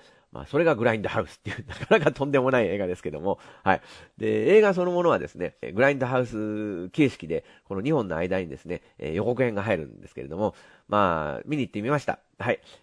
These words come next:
えー、とにかく劇場はみんなですね、こう、オタクばっかりでした。はい。<laughs> どうしようもないオタクばっかりです。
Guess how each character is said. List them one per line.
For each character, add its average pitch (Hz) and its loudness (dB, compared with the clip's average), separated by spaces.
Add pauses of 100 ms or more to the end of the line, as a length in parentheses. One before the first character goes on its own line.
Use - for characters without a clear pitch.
え 73 -6
ー、 110 -16
と 143 -2
に 131 -2
か 110 0
く 90 -10
劇 117 -2
場 143 4
は 135 4
み 131 -4
ん 131 -8
な 127 0
で 87 -4
す - -18
ね、 92 -6
こ 80 -4
う、 69 -2
オ - -2
タ 127 -2
ク - -2
ば 120 0
っ - -8
か 170 2
り 120 2
で 104 -2
し - -10
た。 - -10
は - 0
い。 107 -4
<laughs> - -12
ど 156 6
う 160 4
し - -4
よ 139 6
う 135 0
も 135 0
な 139 4
い 104 -2
オ - -16
タ 135 2
ク 120 0
ば 107 4
っ - -18
か 143 8
り 120 6
で 95 -6
す。 - -18